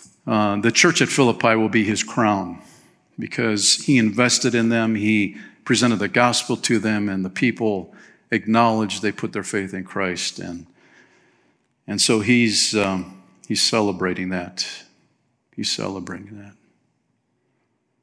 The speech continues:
And I have to tell you this morning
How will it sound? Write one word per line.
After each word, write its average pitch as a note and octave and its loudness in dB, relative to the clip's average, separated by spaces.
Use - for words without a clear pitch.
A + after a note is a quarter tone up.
And E3+ -2
I A#2+ 2
have C#3+ 2
to - -4
tell D3 0
you A#2+ 2
this - -4
morning G2 -6